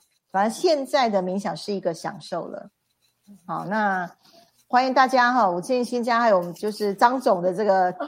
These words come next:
鬼才下来做这些科技的东西，就是协助大家升维跟协助大家养生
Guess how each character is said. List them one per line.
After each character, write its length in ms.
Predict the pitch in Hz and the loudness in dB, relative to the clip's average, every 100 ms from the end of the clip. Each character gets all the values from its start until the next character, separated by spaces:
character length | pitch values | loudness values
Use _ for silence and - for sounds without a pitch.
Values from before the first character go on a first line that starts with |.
| - | 0
鬼 220 | 226 185 | 2 4
才 260 | 175 202 190 | 2 0 0
下 300 | - 247 208 | 2 2 4
来 160 | 175 175 | 2 0
做 260 | 247 208 | 2 2
这 120 | 196 | 2
些 200 | 196 202 202 - 339 311 _ _ - _ | -2 -4 -6 -10 -12 -14 _ _ -20 _
科 240 | - 247 | 4 4
技 240 | 233 269 220 | 4 -2 0
的 140 | 180 | 0
东 180 | 180 180 | 0 -4
西， 200 | - 185 | -4 -2
就 120 | 220 | -2
是 220 | 214 208 _ _ | -4 -8 _ _
协 280 | - - 196 | -14 0 0
助 140 | 220 226 | 2 2
大 160 | 202 | 2
家 160 | 196 190 | 2 -2
升 320 | - 202 196 | -2 -2 0
维 180 | 165 170 | -2 0
跟 320 | 180 180 185 - | 0 -2 -6 -8
协 160 | 180 | -6
助 140 | 175 185 | -4 -2
大 140 | 175 | -4
家 140 | 170 | -4
养 260 | 170 165 156 | -4 -6 -10
生 340 | - 160 160 | -10 -10 -10